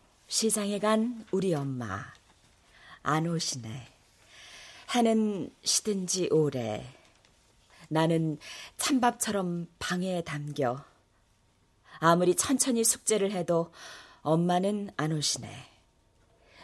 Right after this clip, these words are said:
배춧잎 같은 발소리 타박타박 안 들리네. 어둡고 무서워. 금간 창틈으로 고요히 빗소리. 빈 방에 혼자 엎드려 훌쩍거리던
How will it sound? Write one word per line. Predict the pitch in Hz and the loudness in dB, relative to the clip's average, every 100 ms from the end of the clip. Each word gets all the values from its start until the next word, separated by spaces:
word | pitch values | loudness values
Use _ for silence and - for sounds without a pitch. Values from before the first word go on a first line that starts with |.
| - | -8
배춧잎 | - 175 175 208 190 | 2 2 4 0 0
같은 | - 170 - 190 175 | 0 0 0 -6 -4
발소리 | 170 160 - 170 151 143 - - | -4 -2 2 2 2 0 0 -4
타박타박 | - 190 175 _ - - - 131 127 - _ _ _ _ _ _ - | -8 -6 -8 _ -12 -10 -8 -10 -10 -18 _ _ _ _ _ _ -10
안 | 143 160 151 | -2 0 0
들리네. | 151 131 117 120 131 - _ _ _ _ _ - - - | -2 -6 -8 -12 -16 -20 _ _ _ _ _ -20 -20 -10
어둡고 | - 156 165 165 - 165 156 | 4 4 6 0 4 8 8
무서워. | 160 160 - 160 139 131 135 139 - _ - - - - - | 6 2 2 2 0 -2 -4 -10 -18 _ -20 -20 -20 -18 -2
금간 | 196 190 196 208 | 0 2 2 2
창틈으로 | - 262 233 233 196 185 165 151 160 _ - - - | 0 -2 -2 -4 -2 -2 -2 -6 -16 _ -20 -16 4
고요히 | 208 202 196 190 165 - - | 8 10 8 6 2 -2 -8
빗소리. | - 170 - 160 135 110 - - _ _ _ _ _ _ _ - - - | -4 2 4 4 -2 -8 -14 -20 _ _ _ _ _ _ _ -20 -20 -2
빈 | 202 190 175 | 4 4 6
방에 | 180 180 175 170 180 | 4 6 4 4 2
혼자 | - 254 220 214 185 | 0 0 2 2 2
엎드려 | 170 - 170 160 151 147 | 0 0 2 4 4 0
훌쩍거리던 | - 262 - 202 202 180 160 143 139 135 127 | -4 -4 0 0 0 -2 -2 -2 -4 -6 -10